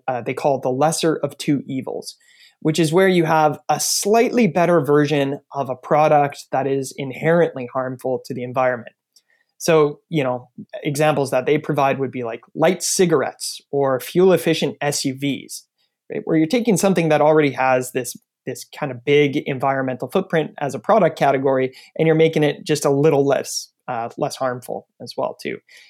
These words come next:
It's better than the conventional alternative, but the product itself is still harmful to the environment and to human health. So I think fossil fuel industry efforts to present the tar sands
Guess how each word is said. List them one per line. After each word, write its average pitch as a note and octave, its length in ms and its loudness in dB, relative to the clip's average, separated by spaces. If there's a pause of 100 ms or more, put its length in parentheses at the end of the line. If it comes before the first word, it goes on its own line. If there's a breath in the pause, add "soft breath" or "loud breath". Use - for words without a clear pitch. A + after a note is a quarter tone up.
It's D#3+ 180 -2
better A3 300 6
than F#3+ 160 4
the E3+ 60 4
conventional E3 580 2
alternative, F#3 720 2
but E3+ 140 0
the D#3+ 60 -6
product E3 400 2
itself C#3 420 0
is B2+ 120 -8
still C3+ 220 -2
harmful B2+ 320 -2
to C3 160 -12
the B2+ 120 -8
environment A#2+ 540 -8
and B2 120 -12
to C3 100 -16
human B2 360 -12
health. - 280 -8 (840 soft breath)
So - 140 0
I A3 60 6
think - 240 -2 (520)
fossil A#3 360 2
fuel G3 320 4
industry D#3+ 380 2
efforts C#3 320 0
to - 120 -14
present C#3 300 0
the C3 60 -4
tar F3+ 300 0
sands C#3+ 560 0